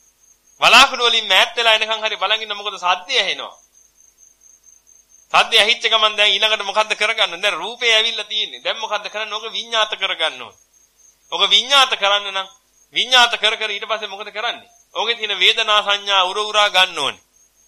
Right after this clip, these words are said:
ඔය වැඩ පිළිලේ තමයි හැම මොහොතකම අපි නියැලලා ඉන්නේ. එහෙනම් ඔය වැඩ පිළිවෙලේ නම් පින්වතුනි අපි හැමතිස්සෙම නියැලලා ඉන්නේ. ඔතනින් නිදහස් වෙන එකක් තියෙන ඔය වැඩ පිළිවෙලේම නෙමෙයි. එහෙනම් ඔබේ ස්වභාවය පින්වතුනි හැමතිස්සෙම ඔබට අවබෝධ කරගන්න පුළුවන්.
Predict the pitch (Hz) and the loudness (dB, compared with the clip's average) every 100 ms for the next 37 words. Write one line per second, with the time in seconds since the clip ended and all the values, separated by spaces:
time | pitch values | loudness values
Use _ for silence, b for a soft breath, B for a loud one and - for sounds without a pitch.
0 | _ _ - 233 240 240 226 220 214 208 | _ _ 4 6 6 4 2 -2 -2 -2
1 | 214 240 208 220 226 226 - 247 240 247 | -2 -2 -4 -6 -8 -12 -12 -10 -10 -8
2 | 226 226 165 135 113 - _ _ _ _ | -8 -6 -6 -6 -8 -14 _ _ _ _
3 | _ _ _ _ _ - 220 240 208 262 | _ _ _ _ _ 2 4 4 2 2
4 | 269 277 240 226 240 240 240 233 220 233 | 0 -2 -8 -8 -6 -6 -6 -8 -10 -12
5 | 240 226 226 196 208 233 226 220 196 214 | -8 -8 -6 -6 -8 -12 -14 -14 -10 -8
6 | 226 220 208 220 220 185 233 233 190 175 | -6 -2 -2 -2 -6 -8 -8 -6 -6 0
7 | 226 233 226 220 226 214 208 220 208 214 | 0 0 -2 -2 0 -4 -4 -2 0 0
8 | 220 220 220 220 220 208 214 196 113 _ | -2 -6 -12 -8 -8 -8 -10 -10 -14 _
9 | _ _ _ _ _ _ _ _ _ _ | _ _ _ _ _ _ _ _ _ _
10 | _ _ _ _ _ _ _ _ _ _ | _ _ _ _ _ _ _ _ _ _
11 | _ _ _ _ _ _ _ _ _ _ | _ _ _ _ _ _ _ _ _ _
12 | _ _ _ _ _ _ _ _ _ 202 | _ _ _ _ _ _ _ _ _ 4
13 | 233 190 262 190 190 262 240 190 196 240 | 4 6 2 2 2 2 2 0 -2 -10
14 | 233 190 196 240 233 233 202 233 202 208 | -6 -4 -4 -6 -10 -8 -8 -2 -2 0
15 | 240 240 233 220 208 196 220 233 120 | -4 -6 -6 -2 -2 -4 -8 -6 -6